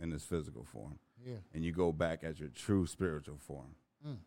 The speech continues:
Speaker 1: That goes back and do this for thousands of years, just in different avatars.
Speaker 2: Mm.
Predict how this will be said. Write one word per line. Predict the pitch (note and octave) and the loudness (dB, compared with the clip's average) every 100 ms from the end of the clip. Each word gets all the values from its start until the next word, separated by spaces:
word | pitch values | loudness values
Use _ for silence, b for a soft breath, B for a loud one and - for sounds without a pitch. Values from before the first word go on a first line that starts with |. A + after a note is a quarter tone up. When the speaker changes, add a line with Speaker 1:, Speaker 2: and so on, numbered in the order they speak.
| - | -4
Speaker 1:
That | D2+ | 0
goes | D2 D#2 | 2 2
back | D2+ E2 D#2 D#2 | 4 4 4 0
and | D2+ | -4
do | D#2+ | -2
this | D2+ D2 | -4 -6
for | D#2 | -8
thousands | - F2+ F#2 E2+ E2+ | 2 8 8 8 4
of | E2 | 4
years, | F2 F2+ C#2+ - - - _ _ _ _ _ _ _ - | 8 8 6 -2 -14 -20 _ _ _ _ _ _ _ -2
just | F2 | 0
in | F2+ | 4
different | E2+ E2+ E2+ E2+ | 4 4 4 2
avatars. | F2 D#2 - B1+ A1+ - - - _ _ _ - | 0 -2 -4 -4 -8 -18 -20 -20 _ _ _ -12
Speaker 2:
Mm. | C#3 | -10